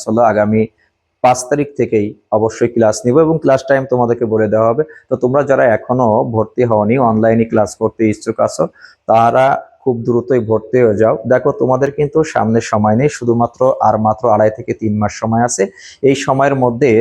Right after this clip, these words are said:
তুমি যদি তোমার ইংলিশটা না ভালো করতে পারো, তাহলে কিন্তু মাথায় রেখো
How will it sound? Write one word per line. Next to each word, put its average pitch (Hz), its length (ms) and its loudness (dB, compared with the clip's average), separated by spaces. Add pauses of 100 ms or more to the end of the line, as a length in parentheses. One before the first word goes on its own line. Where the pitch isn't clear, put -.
(100)
তুমি 120 200 0
যদি 123 420 0 (300)
তোমার 123 200 2 (120)
ইংলিশটা 135 440 0
না 110 280 2
ভালো 113 280 0
করতে 110 300 -2
পারো, 117 220 0 (220)
তাহলে 113 300 2
কিন্তু 123 320 -4
মাথায় 117 360 0
রেখো 127 280 0